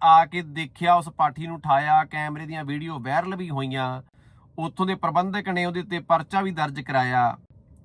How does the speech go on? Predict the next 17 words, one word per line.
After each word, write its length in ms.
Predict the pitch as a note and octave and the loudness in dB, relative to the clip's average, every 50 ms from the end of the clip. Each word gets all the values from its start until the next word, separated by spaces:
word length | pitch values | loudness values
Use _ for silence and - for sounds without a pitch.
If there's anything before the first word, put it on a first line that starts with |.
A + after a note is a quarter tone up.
| _ _ _ | _ _ _
ਸੋਸ਼ਲ 400 | - - D#3+ E3+ D3 F#3 F3+ E3+ | -4 -2 -2 0 0 0 0 2
ਮੀਡੀਆ 280 | E3+ E3+ F3 F3+ F3+ | 2 4 4 4 4
ਤੇ 120 | E3 F3 D#3 | 4 4 4
ਹੱਲਾ 220 | D3+ D#3 D#3 E3 | 6 6 8 8
ਲੱਲਾ 240 | E3 F3 E3+ F3 F3 | 8 8 10 8 8
ਵੀ 100 | F3 F3 | 8 4
ਚੱਲਿਆ। 540 | D3 E3 C#3+ C#3+ C#3+ C#3+ C#3 B2+ A#2 G2+ - - - - - - - | 0 0 2 4 8 8 10 10 8 6 2 -4 -14 -20 -20 0 4
ਪਰ 180 | D#3 D#3 E3 D#3 | 4 4 4 4
ਥੋੜੇ 320 | - D#3 D#3 E3+ F#3 F#3+ | 0 -2 0 0 0 0
ਦਿਨਾਂ 280 | D#3+ E3+ E3 E3+ E3+ D#3+ | 0 0 2 2 2 4
ਬਾਅਦ 420 | D3 D3+ D#3 D#3 D#3+ D#3 D#3 - - - | 6 8 8 8 6 4 -2 -12 -14 -10
ਉਹ 120 | D#3+ D3+ | -8 -8
ਸਾਰੀ 360 | C3+ - C#3+ C#3+ D3+ E3+ F3 D3+ | 0 4 6 6 6 4 2 -2
ਗੱਲ 200 | D3+ D3 D3 C#3+ | -2 -2 -2 -4
ਠੱਪ 380 | - - C3 C3 A#2 - - | -2 0 2 2 2 0 -2
ਹੋ 220 | C#3 C3 C#3+ C#3+ C#3 | -4 -2 -2 -2 -2
ਗਈ 280 | C#3 C#3+ D3+ D3+ D#3 | -4 -4 -6 -6 -8